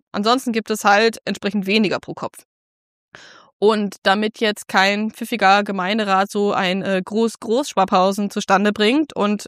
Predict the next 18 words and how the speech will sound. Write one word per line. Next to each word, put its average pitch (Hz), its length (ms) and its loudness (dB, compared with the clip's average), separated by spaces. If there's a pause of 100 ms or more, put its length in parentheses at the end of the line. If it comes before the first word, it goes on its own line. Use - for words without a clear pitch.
äh, 190 240 0
halb 196 220 -2
Thüringen 208 420 -2
eingemeindet, 208 640 0 (360)
ist 240 200 -4
diese 208 240 -2
Prämie 220 320 0
dann 185 140 0
auch 196 140 0
bei 190 160 0
zwei 190 420 -2
Millionen 196 340 -2
Euro 190 260 -2
pro - 240 -4
beteiligter 185 520 -2
Ma-, 180 160 -8
Gemeinde 190 520 -4
gedeckelt. - 680 -10